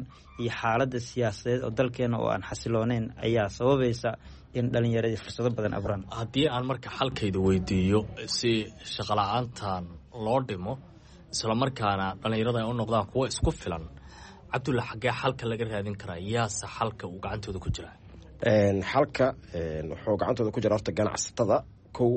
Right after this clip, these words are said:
Speaker 3: midda aan ka leeyahay waxay tahay, een, dhalinyarada oo,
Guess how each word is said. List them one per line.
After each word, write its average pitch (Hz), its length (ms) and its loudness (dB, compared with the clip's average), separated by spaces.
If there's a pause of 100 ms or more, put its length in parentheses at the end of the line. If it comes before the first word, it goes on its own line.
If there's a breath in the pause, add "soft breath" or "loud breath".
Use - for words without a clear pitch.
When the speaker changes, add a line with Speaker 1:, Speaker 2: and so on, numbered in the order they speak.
(140)
Speaker 3:
midda 104 200 -2
aan 101 100 -2
ka 104 120 -6
leeyahay 110 200 4
waxay 117 200 0
tahay, 120 300 4 (720 loud breath)
een, 113 320 6
dhalinyarada 104 580 4 (180)
oo, 82 480 -2